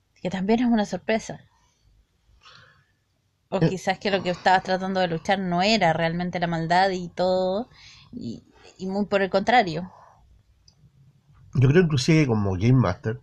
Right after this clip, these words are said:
Speaker 2: una sorpresa que me llevo yo en lo personal es el tema de que en las mismas aventuras que de repente yo voy creando,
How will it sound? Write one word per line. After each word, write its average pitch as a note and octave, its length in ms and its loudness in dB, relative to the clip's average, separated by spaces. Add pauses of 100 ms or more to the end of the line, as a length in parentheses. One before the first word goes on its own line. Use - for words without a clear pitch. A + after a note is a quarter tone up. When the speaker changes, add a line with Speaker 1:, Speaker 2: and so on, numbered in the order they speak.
(760)
Speaker 2:
una C#3 320 4
sorpresa B2 420 0
que G#2+ 60 0
me G2 140 0
llevo A2+ 180 2
yo G#2 160 2
en D#3 80 4
lo F#3+ 80 0
personal C3 420 -2 (680)
es A#2 500 2
el G#2 180 -2
tema A2+ 320 0
de G2 200 -2
que F#2+ 380 -4 (460)
en A2 200 -2
las G#2+ 120 2
mismas B2+ 320 2
aventuras A2+ 680 0
que - 140 -2
de D3+ 80 6
repente C#3+ 680 2
yo C#3 200 4
voy C3+ 280 0
creando, C3 720 2